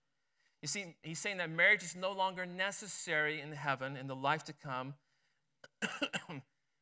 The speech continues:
because we no longer, um, will die. We will, we will not die, so there's no need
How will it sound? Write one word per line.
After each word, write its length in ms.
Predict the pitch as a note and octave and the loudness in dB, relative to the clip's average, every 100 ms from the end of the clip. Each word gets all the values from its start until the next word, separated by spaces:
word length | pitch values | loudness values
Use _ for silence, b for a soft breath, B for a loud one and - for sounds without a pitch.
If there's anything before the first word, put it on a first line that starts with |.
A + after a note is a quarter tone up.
| - | -8
because 300 | E3 G#3 F3+ | -2 -2 -2
we 80 | |
no 180 | F3+ F#3+ | -2 -2
longer, 580 | G3 F#3+ F#3+ F3 F3+ F3+ _ _ - | 0 0 0 2 0 0 _ _ -6
um, 340 | D3+ D#3+ D#3+ C#3 | -2 0 -2 -8
will 200 | D#3 F3 | 0 2
die. 340 | D#3+ F#3+ E3+ E2 - _ | 8 8 8 2 -10 _
We 140 | - D#3+ | -6 -4
will, 240 | E3 D#3+ - | -2 -4 -8
we 140 | D3 D#3+ | -10 -6
will 120 | D#3+ | -4
not 380 | D#3+ E3 F#3 F3+ | 2 2 2 2
die, 220 | D3+ C#3 | 4 4
so 140 | D3 | 0
there's 180 | D#3+ D3 | -8 -8
no 260 | D3+ D#3+ F3+ | -4 -2 -2
need 340 | F3+ F3 E3+ | -4 -6 -6